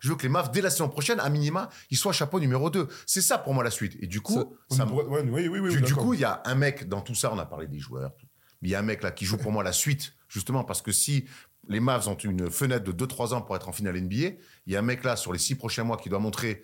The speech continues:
Speaker 1: ce qu'il a dans le bide, c'est Jason Kidd.
Speaker 3: Ah, bah,
Speaker 1: Tu parles
Speaker 3: clairement.
Speaker 1: de courir, tu parles de pick and roll, tu parles de nouvelles défenses.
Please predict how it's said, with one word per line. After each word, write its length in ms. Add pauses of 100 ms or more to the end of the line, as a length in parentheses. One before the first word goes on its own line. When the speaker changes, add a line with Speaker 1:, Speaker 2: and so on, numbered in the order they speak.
(120)
Speaker 1:
ce 80
qu'il 140
a 60
dans 100
le 60
bide, 320
c'est 200
Jason 240
Kidd. 180
Speaker 3:
Ah, 80
bah, 120
Speaker 1:
Tu 100
parles 120
Speaker 3:
clairement. 140
Speaker 1:
de 40
courir, 400
tu 100
parles 140
de 60
pick 220
and 80
roll, 120
tu 80
parles 160
de 40
nouvelles 200
défenses. 340